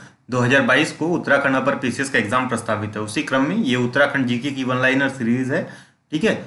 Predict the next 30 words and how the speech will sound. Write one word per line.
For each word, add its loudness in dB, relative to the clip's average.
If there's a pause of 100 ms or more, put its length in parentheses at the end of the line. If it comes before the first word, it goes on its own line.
(140)
जो -2
कि 0
बहुत 2
ही 0
important 2
है 2
आपके 0
paper -4
के -2
लिए। 0
इसमें -2
बारह 4
सौ -4
से -6
पन्द्रह 0
सौ -6
क्वेश्चंस -6
का -4
संकलन 0
रहेगा, 0 (400)
ठीक -2
है, 2 (180)
और -2
ये 2 (200)
fifth -2
video 2
है 0
in 2
the -2
series। -6